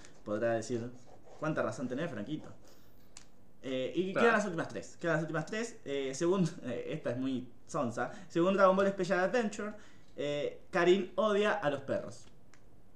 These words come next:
Speaker 1: Y sí, un poco prejuicioso
Speaker 2: Eh.
Speaker 1: el, el, la revista, ¿no? Con un dato curioso, pero bueno.
Speaker 2: <laughs>
Speaker 1: Eh, Karin es muy parecido al gato de la fortuna chino.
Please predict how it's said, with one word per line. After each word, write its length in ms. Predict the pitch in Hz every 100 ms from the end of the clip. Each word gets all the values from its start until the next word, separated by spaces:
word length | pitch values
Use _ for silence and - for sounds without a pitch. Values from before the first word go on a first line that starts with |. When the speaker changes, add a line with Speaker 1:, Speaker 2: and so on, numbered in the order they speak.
| - - - -
Speaker 1:
Y 80 |
sí, 240 | 104 110 - -
un 100 | 160
poco 160 | 214 190
prejuicioso 800 | 151 151 190 170 - 113 95 92
Speaker 2:
Eh. 40 |
Speaker 1:
el, 220 | 92 - - - - - - - 180 - -
el, 60 | 117
la 80 | 113
revista, 340 | 110 104 104
¿no? 180 | 123 127
Con 160 | 104
un 180 | 104 113
dato 180 | 117 120
curioso, 240 | 123 151 185
pero 180 | 170
bueno. 160 | 98 -
Speaker 2:
<laughs> 100 | 170 - - - - - - -
Speaker 1:
Eh, 400 | 127 123 117 117
Karin 220 | 165 196
es 60 | 185
muy 120 | 185
parecido 360 | 175 160 185 175
al 80 |
gato 160 | 156 156
de 80 | 151
la 80 | 143
fortuna 320 | 143 170 165
chino. 400 | 262 233 226